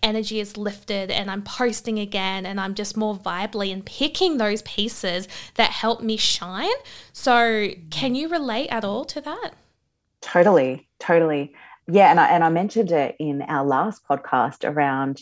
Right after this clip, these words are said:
Speaker 2: you know, the time where covid hit and I fell into a really big rut. I mean, my men-, you know, my mental health was taking its toll. I mean, let's face it. I mean, it, yeah, if you lived in Melbourne, the best part of two years was in lockdowns. <laughs> Like, there was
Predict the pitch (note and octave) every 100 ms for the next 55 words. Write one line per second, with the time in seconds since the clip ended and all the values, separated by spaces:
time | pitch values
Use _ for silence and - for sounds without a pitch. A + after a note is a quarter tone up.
0 | - D3+ C#3+ D3 - C#3+ C#3 C#3 C3+ -
1 | D3+ D3 C#3 - C#3+ C3+ - - C3+ C3+
2 | C3 C3+ - - - - _ _ _ _
3 | - D3+ - D3 D3 - D3+ - C3+ B2+
4 | B2+ C#3+ C#3 C#3+ C#3 C#3 B2 D#3 C3 B2
5 | - - - - D#3 C#3 C3 C#3 D#3 E3
6 | - E3 C#3 C3+ C3+ D3+ F#3 G3 F3 D#3+
7 | D3+ D3 D#3 D3 - D3 D3+ - - C#3+
8 | C#3 C#3 C#3 C#3 - - C#3 C#3+ - D3
9 | C3+ - - _ E3 - D#3 E3+ D#3 -
10 | D3 C3+ C#3+ C3 C#3+ - D3 D#3+ E3 -
11 | D#3+ C#3+ C#3 - D#3+ C#3 C#3+ B2 A#2+ -
12 | C#3+ C#3+ C3+ C3 C#3+ - B2+ A#2+ - D#3+
13 | - A3+ A3 - - - - - _ _
14 | _ F3+ D#3+ D3+